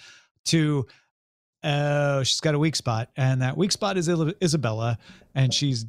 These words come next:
definitely treading over the line by reassigning Rocco for her own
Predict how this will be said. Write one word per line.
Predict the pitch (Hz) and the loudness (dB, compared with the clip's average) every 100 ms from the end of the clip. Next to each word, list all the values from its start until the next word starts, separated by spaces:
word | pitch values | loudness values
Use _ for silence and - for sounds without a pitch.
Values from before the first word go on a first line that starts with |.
| - - | -14 -4
definitely | 254 262 262 262 190 233 214 220 208 151 - | 0 2 2 2 0 -4 -2 0 0 -2 -4
treading | - 190 185 | 0 0 2
over | 175 165 | 0 2
the | 160 | 2
line | 151 143 143 | 2 2 2
by | 139 | 0
reassigning | 131 143 139 151 139 131 | 2 0 0 0 0 0
Rocco | 131 127 131 123 | 0 0 0 -2
for | 113 123 | -2 -4
her | 110 120 - | -2 -4 0
own | 139 143 143 131 | 0 0 0 -2